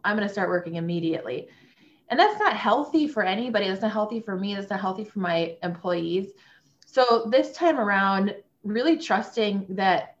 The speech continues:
I have set my team up to be successful. Um, when I talk about the things I need to get done before I go on maternity leave,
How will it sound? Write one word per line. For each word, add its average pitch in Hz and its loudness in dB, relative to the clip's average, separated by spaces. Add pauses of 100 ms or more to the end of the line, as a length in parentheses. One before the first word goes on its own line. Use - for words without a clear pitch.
I 190 4
have 220 0
set 196 -4
my 190 -2
team 185 -4
up 202 -2
to 190 -6
be 190 -4
successful. 185 -6 (480)
Um, 180 2 (100)
when 226 2
I 208 4
talk - 0
about 180 2
the 185 -2
things 190 -2
I 190 -2
need 180 -4
to 180 -4
get 160 -2
done 185 -2
before 170 -2
I 165 -4
go 185 -4
on 262 2
maternity 180 -4
leave, 170 -4